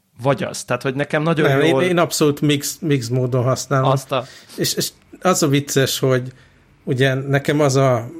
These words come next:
Speaker 2: menetrend minden héten a munkahelyen, hogy általában hetente egyszer megyek be dolgozni, az az a nap, amikor próbálok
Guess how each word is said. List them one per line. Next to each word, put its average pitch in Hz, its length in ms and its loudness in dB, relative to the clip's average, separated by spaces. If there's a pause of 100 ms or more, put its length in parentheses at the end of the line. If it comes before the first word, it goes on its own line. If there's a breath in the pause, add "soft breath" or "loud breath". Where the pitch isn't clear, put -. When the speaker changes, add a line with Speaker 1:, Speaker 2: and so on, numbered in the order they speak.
Speaker 2:
menetrend 135 680 2 (140)
minden 131 420 0
héten 127 360 0
a 123 40 0
munkahelyen, 139 680 2
hogy 135 320 0 (680 loud breath)
általában 135 640 2
hetente 131 500 -2
egyszer 120 420 0
megyek 113 380 -2
be 113 160 -2
dolgozni, 120 580 0
az 127 180 2
az 120 180 0
a 120 60 0
nap, 120 260 0
amikor 120 500 0
próbálok 117 580 0